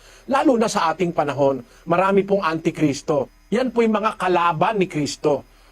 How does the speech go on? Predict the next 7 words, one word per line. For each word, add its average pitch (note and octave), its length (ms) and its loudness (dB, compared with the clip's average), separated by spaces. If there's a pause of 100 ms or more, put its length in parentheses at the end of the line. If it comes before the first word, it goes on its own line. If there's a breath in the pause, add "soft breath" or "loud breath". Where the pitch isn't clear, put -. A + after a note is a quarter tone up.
(100)
Kaaway G3+ 480 2
ni G#3 160 2
Kristo, E3 480 0
hindi A3 240 0
sumasang-ayon F#3 800 0
kay F3+ 160 0
Kristo. F3 560 -2